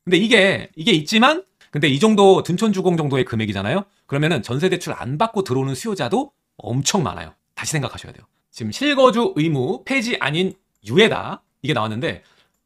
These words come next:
어차피 살아야 돼요. 어차피 살아야 돼. 그러면은, 어, 아까 수요자 측면에서도 말씀, 그러니까 전세 수요자 측면에서 말씀드렸죠. 그냥 내 돈 전세 대출 안 받고 들어올 수요자도 많다. 두 번째, 두 번째 수요가 아이러니하게 소유자입니다. 소유자. "어, 이럴 거면 그냥 대출 받고 그냥 내가 살아야겠다.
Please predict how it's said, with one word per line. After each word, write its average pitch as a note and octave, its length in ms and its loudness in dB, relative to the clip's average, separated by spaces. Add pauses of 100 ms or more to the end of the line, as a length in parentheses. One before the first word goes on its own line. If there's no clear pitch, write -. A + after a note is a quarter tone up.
(120)
어차피 D4+ 520 2
살아야 B3 280 6
돼요. B2 120 -2
어차피 C#3+ 320 -4
살아야 G#2 200 -6
돼. E2 200 -18 (160)
그러면은, A#3 500 2 (460)
어, C3+ 200 -4
아까 B3+ 180 2
수요자 D#4 340 2
측면에서도 B3+ 460 0
말씀, E3+ 320 -2
그러니까 C#3 180 -8
전세 B3 320 2
수요자 A#3 260 2
측면에서 A3 300 0
말씀드렸죠. C3+ 580 -2 (300)
그냥 G#3+ 180 4
내 F3 140 4
돈 A#3 320 10
전세 G#3 220 2
대출 G#3 200 0
안 D3 140 2
받고 G3+ 200 0
들어올 F3+ 220 4
수요자도 G#3+ 360 2
많다. F3 500 4 (240)
두 G3 160 -2
번째, A#3 360 6
두 F3 120 -6
번째 G#3+ 200 2
수요가 G3+ 460 2 (560)
아이러니하게 G#3+ 540 6
소유자입니다. A#3+ 440 4
소유자. G3+ 380 0 (240)
"어, - 260 8
이럴 A#3 220 6
거면 A3+ 200 4
그냥 F#3+ 200 4
대출 F3 240 0
받고 F#3 240 2
그냥 D3 160 0
내가 A2+ 180 0
살아야겠다. G#3+ 560 -2